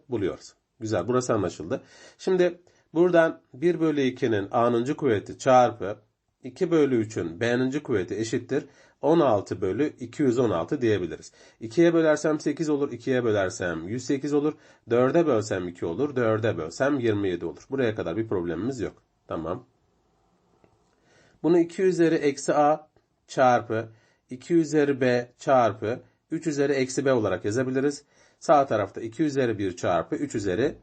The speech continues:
eksi üçtür. Şimdi buradan itibaren devam edelim. Tabanları aynısı üstleri toplarsak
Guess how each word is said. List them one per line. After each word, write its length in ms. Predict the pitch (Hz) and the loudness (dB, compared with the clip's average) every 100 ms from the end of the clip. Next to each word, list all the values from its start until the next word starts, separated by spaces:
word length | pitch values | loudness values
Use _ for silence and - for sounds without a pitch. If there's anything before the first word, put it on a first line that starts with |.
| _ _ - | _ _ -6
eksi 320 | 110 110 85 | -6 -4 -8
üçtür. 340 | 78 - - - _ | -10 -16 -20 -20 _
Şimdi 200 | - 120 | -14 -8
buradan 220 | 120 151 139 | -2 0 0
itibaren 380 | - 95 135 | 0 0 0
devam 220 | 117 98 85 | 0 0 -2
edelim. 280 | 82 123 - _ _ _ _ _ _ _ _ _ _ _ _ - | -6 -8 -10 _ _ _ _ _ _ _ _ _ _ _ _ 0
Tabanları 400 | 131 143 170 180 | 2 4 4 4
aynısı 280 | 180 180 170 | 2 2 -2
üstleri 300 | 170 170 170 | 0 0 2
toplarsak 640 | 165 170 160 156 156 | 0 2 0 2 -2